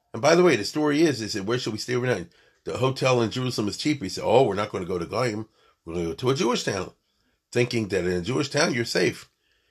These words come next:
And of course, we all know that when they came to that Jewish town and one guy took him in, the local Bnei Belial, those low-life scuzzballs,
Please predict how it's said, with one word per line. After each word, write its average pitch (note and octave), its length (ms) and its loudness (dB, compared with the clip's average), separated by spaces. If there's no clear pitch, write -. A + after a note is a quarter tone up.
And G#2 140 -4
of G2 80 -8
course, A#2+ 300 0
we A2+ 100 0
all A#2+ 160 2
know A#2+ 460 2
that G2 80 -6
when F#2+ 100 -4
they F#2+ 100 -4
came B2+ 220 -4
to - 120 -2
that G2+ 100 0
Jewish A#2 300 -2
town A#2+ 220 0
and F2+ 100 -2
one A2 160 0
guy G#2 160 0
took C3 200 -8
him E3+ 160 0
in, C3+ 340 0
the G#2+ 100 0
local B2 600 2
Bnei G#2+ 320 2
Belial, G#2 580 2
those F2+ 320 -2
low-life A2+ 420 2
scuzzballs, F2+ 720 -4